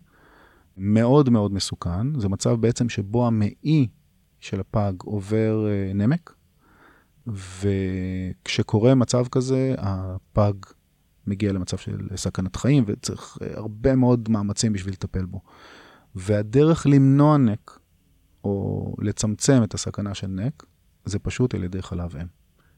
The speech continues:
לא חלב, אה, מפורמולה, אלא חלב אם, לתת לו, להיחשף לחלב אם, אה, ולמעי, לפגוש את הקולוסטרום הזה, או את החלב הראשוני הזה,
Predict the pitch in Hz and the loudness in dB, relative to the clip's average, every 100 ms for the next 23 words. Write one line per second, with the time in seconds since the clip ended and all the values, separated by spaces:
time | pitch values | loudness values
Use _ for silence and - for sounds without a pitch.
0 | _ 104 113 - 120 110 107 107 104 98 | _ 0 2 4 4 4 4 2 0 0
1 | 101 - 104 107 127 147 _ _ _ _ | -2 -2 -2 0 -2 -4 _ _ _ _
2 | _ _ _ 104 98 - 101 98 101 135 | _ _ _ -8 -6 -6 -4 -4 0 0
3 | 156 - _ - 101 - 135 - 120 107 | 0 -4 _ -8 -8 2 2 4 2 2
4 | 101 - 104 95 - - 127 - 104 - | 0 -4 -4 -4 -2 0 0 0 -4 -4
5 | 104 101 101 107 101 95 - 98 95 95 | -4 -4 -2 -2 -2 -4 -6 -6 -6 -4
6 | 98 101 98 - 113 101 - _ _ - | -4 -2 -2 0 0 0 -6 _ _ -8
7 | 95 107 113 110 - 95 90 90 92 - | -4 0 0 0 -6 -10 -10 -12 -10 -4
8 | 104 120 107 104 95 90 92 87 95 107 | 0 0 -2 -6 -6 -8 -8 -8 -4 -2
9 | 101 95 92 117 156 170 165 | -4 -6 -4 0 2 2 0